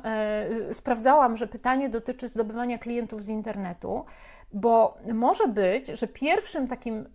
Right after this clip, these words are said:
pierwszym miejscem, gdzie bym w ogóle zaczęła, to by było, e, poznawanie ludzi face to face, czyli poznawanie ludzi w naturze, wiesz, na, na różnych, głównie to są festiwale rozwojowe, różnie się nazywające.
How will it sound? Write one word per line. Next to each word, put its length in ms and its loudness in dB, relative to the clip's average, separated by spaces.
pierwszym 500 0
miejscem, 440 -2
gdzie 180 -8
bym 120 -6
w 60 -8
ogóle 260 -4
zaczęła, 540 -4
to 120 -6
by 100 -6
było, 540 -4
e, 80 -10
poznawanie 560 -2
ludzi 300 -4
face 240 -6
to 80 -8
face, 460 0
czyli 160 -4
poznawanie 580 0
ludzi 480 -4
w 60 -16
naturze, 640 4
wiesz, 360 -2
na, 200 -6
na 180 -4
różnych, 480 -8
głównie 420 2
to 100 0
są 140 -2
festiwale 560 -6
rozwojowe, 680 -8
różnie 320 -8
się 140 -10
nazywające. 880 -4